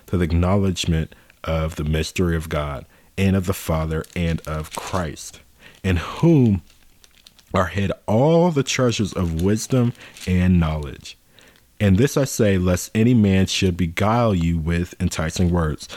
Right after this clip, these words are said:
Now, I'm gonna pause right here. What happened in Genesis? Eve was beguiled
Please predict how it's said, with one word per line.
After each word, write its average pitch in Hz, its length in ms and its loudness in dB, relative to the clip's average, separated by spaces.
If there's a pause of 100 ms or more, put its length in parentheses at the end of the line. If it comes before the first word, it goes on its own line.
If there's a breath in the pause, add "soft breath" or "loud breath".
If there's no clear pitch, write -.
(120 loud breath)
Now, 95 340 0
I'm 98 120 -2
gonna 101 80 0
pause 104 280 -4
right 95 140 0
here. 90 300 -2 (480 soft breath)
What 127 260 2
happened 98 720 -4 (480)
in 90 300 2
Genesis? 85 720 -4 (960)
Eve 156 420 4
was 104 320 0
beguiled 98 640 0